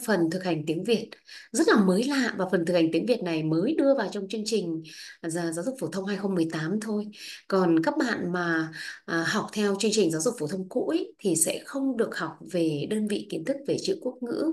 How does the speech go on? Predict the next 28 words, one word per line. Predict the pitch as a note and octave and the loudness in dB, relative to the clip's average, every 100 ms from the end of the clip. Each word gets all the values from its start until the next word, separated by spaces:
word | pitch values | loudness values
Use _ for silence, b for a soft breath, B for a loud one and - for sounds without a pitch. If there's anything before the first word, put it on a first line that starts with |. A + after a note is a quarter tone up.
| C4 | -2
và, | F3 D3 C#3 C3+ B B B B | -4 -4 -6 -8 B B B B
à, | - D3+ | -8 -4
chữ | - - | -2 0
nôm. | B3 B3 A#3+ - B B B - | 0 0 -2 -12 B B B -4
Thì | G#3+ | 0
trong | - C#4+ | 0 0
video | C#4 C4+ C#4+ C#4 | 0 2 2 2
lần | A#3+ F3 D#3 | 4 2 2
trước, | - F4+ A4+ | 4 4 2
trong | - C4+ | -2 -2
phần | A#3+ E3 | 0 -2
thực | F3 | -2
hành | D#3+ D3+ | -2 -2
tiếng | D3+ G3+ | -2 0
Việt | C4+ A#3 - | 0 0 -2
thì | - F3 | -6 -2
cô | G3+ | -4
đã | G#3 | -4
hướng | E3 F#3+ B3 | -2 0 0
dẫn | C4+ - C4 | -2 -2 -2
các | B3+ | -2
em | B3 A#3+ B B B _ | -4 -6 B B B _
tìm | A3 F3+ | 4 6
hiểu | E3+ F3+ D#3 D3 D3 | 2 2 2 0 0
về | E3+ D3+ | 2 2
chữ | D3 - | 2 2
nôm | B3+ B3 A#3 | 2 2 2
rồi. | A3+ - | 0 0